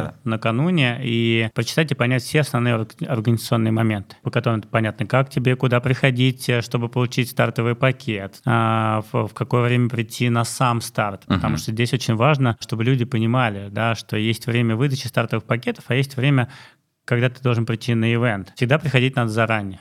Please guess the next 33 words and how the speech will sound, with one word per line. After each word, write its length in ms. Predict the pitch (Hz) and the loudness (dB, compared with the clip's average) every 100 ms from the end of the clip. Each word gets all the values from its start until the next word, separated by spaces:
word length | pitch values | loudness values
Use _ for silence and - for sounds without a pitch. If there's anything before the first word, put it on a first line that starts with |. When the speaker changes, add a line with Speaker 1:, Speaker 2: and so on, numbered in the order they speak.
| - | -8
Speaker 2:
На 440 | 104 110 110 107 107 | -2 0 0 0 -2
мероприятие 760 | 110 110 113 127 196 - 120 | -4 -4 -2 0 -2 -2 -2
в 60 | 107 | -2
день, 400 | 113 139 107 101 _ - | 2 2 2 -4 _ -10
когда 240 | - 110 107 | -4 -2 -2
ты 100 | 101 | -2
бежишь, 440 | 107 110 180 - | -2 0 -2 -2
нужно 220 | 131 151 | 0 0
приходить 360 | 127 113 110 113 | -2 -4 -4 -2
заранее. 440 | 110 107 101 95 - - | -2 -2 -6 -12 -18 -6
И 100 | 117 | 0
это 220 | 127 131 | 0 2
не 200 | 123 123 | 2 2
вопрос 340 | 117 123 180 180 | 2 2 0 0
там 200 | 123 107 | -4 -2
того, 320 | - 117 110 | 0 0 -2
почему 420 | - - 123 120 | -6 -4 0 0
как 140 | - 107 | -2 -2
бы 60 | |
организаторы 600 | 107 110 113 117 - 110 - | 0 2 2 2 0 -4 -2
не 160 | 113 120 | -2 0
хотят 380 | 120 127 117 | 0 2 0
как 160 | - 107 | -2 -8
бы 100 | 107 | -6
сталкиваться 540 | - 113 110 110 - | 0 0 0 -4 -2
с 20 | 107 | -2
большим 320 | 110 - 110 | -2 0 0
количеством 460 | 113 113 - - | 2 0 -2 -2
людей, 320 | 110 110 104 98 | 0 0 -2 -4
а 20 | |
из 100 | - | -2
того, 260 | 117 127 | 2 2
что 280 | 139 - 123 | 2 0 -2